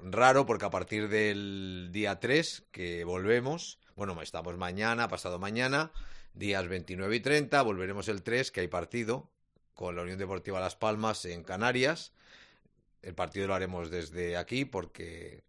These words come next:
como era de esperar, la Liga no, no nos deja ir porque no nos deja ir. Eh, hubiera estado bien, porque de paso aprovecha fin de año, te vas a Canarias, pero,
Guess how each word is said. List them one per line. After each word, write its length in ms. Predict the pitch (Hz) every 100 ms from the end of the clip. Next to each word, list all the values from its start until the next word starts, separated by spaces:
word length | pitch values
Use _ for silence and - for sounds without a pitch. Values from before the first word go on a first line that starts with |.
| _
como 220 | - 92
era 120 | 90
de 60 | 87
esperar, 460 | 87 90 95 104 104
la 120 | 90
Liga 280 | 90 92 98
no, 180 | 92
no 200 | 87 90
nos 80 | 87
deja 260 | 85 - 90
ir 120 | 101
porque 600 | 98 90 85 85 - - _ _ _ _ _ - _
no 120 | - 95
nos 140 | 82
deja 240 | 82 -
ir. 120 | 98 104 - _ _ _ - - - _ _ 90
Eh, 220 | - 92
hubiera 200 | 110 120
estado 240 | - 95
bien, 300 | 87 110 110
porque 280 | 85 85 87
de 100 | 82
paso 200 | 80 95
aprovecha 400 | 87 92 92 95
fin 180 | 85 90
de 140 | 85
año, 260 | 107 120 101
te 80 | 90
vas 180 | 90 -
a 380 | 90 87 87
Canarias, 540 | 87 - 98 107 98 92
pero, 360 | - 82 82